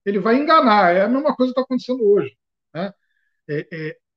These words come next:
é justamente o contrário. A Pet-, o que fortalece a Petrobras como empresa, assim, é um sistema Petrobras que vai do poço ao posto e ao posto, porque tem uma energia elétrica também, que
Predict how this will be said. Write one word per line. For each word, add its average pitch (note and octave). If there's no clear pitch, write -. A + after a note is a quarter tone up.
é C4+
justamente C4
o B3+
contrário. G3
A -
Pet-, A#3+
o -
que -
fortalece C4
a -
Petrobras D#3
como D#3+
empresa, E3
assim, -
é F#3+
um F3
sistema A3
Petrobras C3+
que -
vai D3+
do -
poço F#3+
ao B2+
posto -
e D3
ao C3
posto, D3+
porque -
tem C#3+
uma C#3+
energia C#3+
elétrica D#3
também, C#3+
que A#3